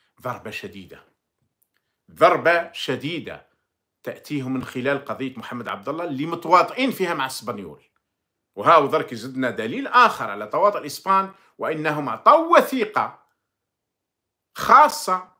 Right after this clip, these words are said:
مش صادرة من عندهم، بعثوها للمخابرات الإرهابية باش تبعثها لبعض الناس. وطبعًا اللي بعثتها لهم مش قاع حابين محمد بن حليمة ي-، يسجن، أو كاين اللي علق عليها، كاين اللي،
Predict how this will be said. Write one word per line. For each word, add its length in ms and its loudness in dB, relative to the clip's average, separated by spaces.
مش 220 -4
صادرة 380 2
من 140 -4
عندهم، 480 -4
بعثوها 360 2
للمخابرات 560 0
الإرهابية 720 0
باش 160 -8
تبعثها 400 -4
لبعض 300 -4
الناس. 520 -16
وطبعًا 260 8
اللي 120 4
بعثتها 400 2
لهم 260 0
مش 320 -2
قاع 340 2
حابين 500 0
محمد 360 -6
بن 120 -8
حليمة 380 -2
ي-، 320 -4
يسجن، 520 -2
أو 240 0
كاين 220 2
اللي 120 0
علق 320 0
عليها، 380 0
كاين 240 -2
اللي، 300 -8